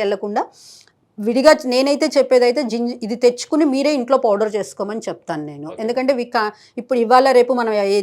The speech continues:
Speaker 1: దేన్ని నమ్మేలాగా లేవు బయట షాప్స్‌లో కూడా. So, కాబట్టి ఏంటంటే చక్కగా ఇది తెచ్చుకోండి, ఇది తెచ్చుకుని గ్రైండ్ చేసేసుకుని చక్కగా పౌడర్ చేసుకుని ఒక బాటిల్లో పెట్టేసుకుని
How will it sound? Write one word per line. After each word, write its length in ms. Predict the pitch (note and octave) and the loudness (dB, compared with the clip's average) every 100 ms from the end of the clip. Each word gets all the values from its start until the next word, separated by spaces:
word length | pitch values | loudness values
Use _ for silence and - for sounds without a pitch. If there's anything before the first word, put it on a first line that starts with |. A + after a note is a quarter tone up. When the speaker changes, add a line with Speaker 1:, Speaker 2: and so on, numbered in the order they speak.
| F3+ | 0
Speaker 1:
దేన్ని 220 | A3+ A#3+ | 0 0
నమ్మేలాగా 580 | A#3 G3 G#3+ A#3 A3 G#3+ | -2 -2 0 0 2 0
లేవు 280 | F#3 F#3+ F#3+ | -2 -2 -2
బయట 260 | F3+ F3+ F#3 | -2 -4 -6
షాప్స్‌లో 460 | - F3+ F3+ - G3 E3+ | -6 -6 -8 -6 -4 -2
కూడా. 200 | E3 E4 - _ - | -2 -4 -10 _ -4
So, 100 | C4+ | 0
కాబట్టి 300 | B3 A3+ A#3+ A#3 | 2 2 0 -2
ఏంటంటే 220 | G#3+ A#3+ B3+ | -2 -4 -4
చక్కగా 260 | - G#3+ A#3+ | -6 -4 -2
ఇది 100 | G3+ | -2
తెచ్చుకోండి, 540 | G3 G3 - - A3 A3+ | -4 -6 -6 -6 -4 -4
ఇది 100 | G#3 G3 | -4 -6
తెచ్చుకుని 380 | F3+ - A#3 D4+ - - - _ - F3 | -6 -6 -6 -6 -10 -20 -20 _ -16 -6
గ్రైండ్ 360 | G3 G#3+ B3 B3+ | -2 0 0 2
చేసేసుకుని 480 | A#3 A#3 G3+ A3 G#3 | 0 -2 -6 -8 -8
చక్కగా 180 | F#3 G3 | -8 -4
పౌడర్ 280 | G3+ G#3+ A#3 A#3 | -2 0 -2 -4
చేసుకుని 260 | G3 A3+ G#3+ | -8 -8 -8
ఒక 60 | F3+ E3+ | -6 -6
బాటిల్లో 340 | F3 G3+ G3+ F3+ | -6 -8 -10 -10
పెట్టేసుకుని 560 | F3 F3 E3+ - E3 | -8 -8 -10 -10 -10